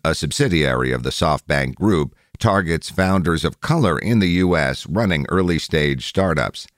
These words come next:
Since launching in June twenty twenty, it's invested in twenty-two startups, and Afriex seems to be the only one catering to a set of users in the U S and another continent.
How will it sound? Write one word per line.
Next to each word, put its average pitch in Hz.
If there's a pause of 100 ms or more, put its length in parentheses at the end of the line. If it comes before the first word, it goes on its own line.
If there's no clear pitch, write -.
(160)
Since 98
launching 85
in 69
June 82
twenty 76
twenty, 87 (220)
it's 87
invested 80
in 76
twenty-two 95
startups, 64
and 69
Afriex 82
seems 82
to 80
be 82
the 78
only 127
one 73
catering 78
to 76
a 71
set 73
of 71
users 82
in 123
the 135
U 90
S 65
and 104
another 69
continent. 78